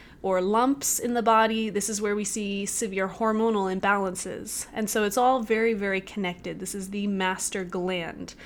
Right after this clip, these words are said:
So if we want to start to address the whole body, all of the hormones, then we have to address these two glands.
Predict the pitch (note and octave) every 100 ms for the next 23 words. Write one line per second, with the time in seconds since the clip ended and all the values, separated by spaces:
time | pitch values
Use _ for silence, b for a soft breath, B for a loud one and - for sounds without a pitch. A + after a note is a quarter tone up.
0 | B B B - B3+ B3+ A#3 A#3 C4+ E4
1 | E4 D4+ - A#3 A3 A#3+ A3 F#3+ G3+ G3
2 | G3+ - - G3+ - C4+ C4+ A#3 G#3+ G#3+
3 | G#3+ G#3 B B - G3+ A#3+ B3+ A3 A3
4 | A#3 G#3+ G#3+ G3+ F#3 F#3 F#3 - B B
5 | B B B - - - A#3 A#3+ A3 A3+
6 | A3 - A#3 G3+ G3 G3 - G#3 G3+ F#3
7 | - - - G#3+ G3 G3 B - G#3+ G3+
8 | F#3 E3+ - - -